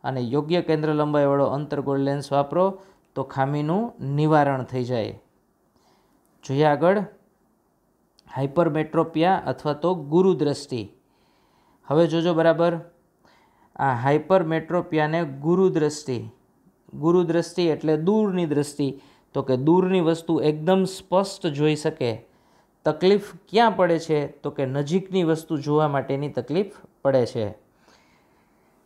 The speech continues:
ગુરુદ્રષ્ટિની ખામી તરીકે ઓળખવામાં આવે છે. ગુરુદ્રષ્ટિની ખામી ધરાવતી વ્યક્તિ દૂરની વસ્તુ સ્પષ્ટ જોઈ શકે છે. આ ગુરુદ્રષ્ટિ યાદ રાખવાનું છે. ગુરુ એટલે દૂર,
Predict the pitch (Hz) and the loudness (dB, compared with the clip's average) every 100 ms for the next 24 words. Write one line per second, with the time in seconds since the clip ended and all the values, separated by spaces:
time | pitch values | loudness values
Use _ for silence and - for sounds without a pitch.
0 | _ _ _ _ _ _ _ _ _ - | _ _ _ _ _ _ _ _ _ -20
1 | - _ _ _ _ _ _ - 147 147 | -20 _ _ _ _ _ _ -12 -4 2
2 | 170 214 185 180 - 180 175 202 196 143 | 4 4 2 0 -2 -2 0 0 -2 -2
3 | 151 175 - 160 160 175 180 139 151 160 | 0 0 0 2 2 0 -2 0 0 0
4 | 160 151 147 139 147 143 156 120 107 - | 0 0 0 0 0 0 0 0 -4 -16
5 | _ _ _ 117 139 165 208 175 170 175 | _ _ _ -10 -2 2 2 2 -2 -2
6 | 170 170 175 - 147 165 156 151 156 160 | -4 -2 -4 -6 -4 -2 0 0 2 0
7 | 165 147 151 156 - 139 110 - _ _ | 0 0 0 -2 -2 -2 -2 -10 _ _
8 | _ _ _ - 135 156 180 180 196 180 | _ _ _ -16 0 4 4 4 2 4
9 | 165 160 170 160 - 160 170 - 156 135 | 2 -2 -6 -6 -6 -4 -4 -4 -8 0
10 | 147 147 151 - 135 127 131 135 139 156 | 0 2 -2 -4 -4 -4 -6 -4 0 2
11 | 175 160 165 160 170 160 160 156 156 170 | 2 2 0 0 0 2 2 0 -2 -4
12 | 165 165 180 156 139 156 165 135 131 135 | -6 -4 -4 -4 0 2 4 2 0 -2
13 | 135 180 185 | 2 4 4